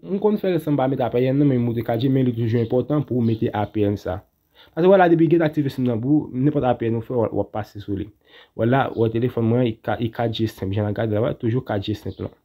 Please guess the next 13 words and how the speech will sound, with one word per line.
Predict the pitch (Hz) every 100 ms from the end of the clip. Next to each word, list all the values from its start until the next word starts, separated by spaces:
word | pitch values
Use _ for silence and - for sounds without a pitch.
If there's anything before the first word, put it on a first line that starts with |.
| _ _ _ _ _ _ _ _ _
Quand | 123
on | 120
va | 110
aller | 110 123 120
dans | 117
les |
paramètres | 110 107 107 104
là, | 120 117
on |
va | 104 104
mettre | 101 101
les | 110
paramètres. | 110 104 101 95 87 -